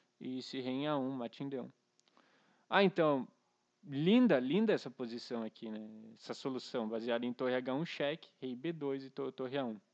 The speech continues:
Ah, que se baseia justamente em prender o rei, né? Bem no cantinho. Bom,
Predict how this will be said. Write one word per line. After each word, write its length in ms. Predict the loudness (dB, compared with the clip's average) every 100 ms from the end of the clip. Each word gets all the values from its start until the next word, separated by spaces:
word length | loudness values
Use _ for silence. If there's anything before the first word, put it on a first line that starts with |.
| _ _ _ _ _ _ _ -20 -20 -20 _ _ _ -4
Ah, 520 | 0 2 2 0 -2 -4 -12 _
que 100 | -16
se 140 | 0
baseia 460 | 6 6 6 2 2
justamente 560 | 2 0 2 0 0
em 60 | -4
prender 520 | -2 0 0 0 -2
o 80 | -4
rei, 300 | -4 -4 -4
né? 180 | -6 -12 _ _ _ _ -14
Bem 460 | -12 -4 2 2
no 100 | 2
cantinho. 480 | -2 -6 -6 -12 -14 _ _ _ _ _ _ _ _ _ _ _ _ _ _ _ _ _ _ _ _ -20
Bom, 520 | -14 -2 4 4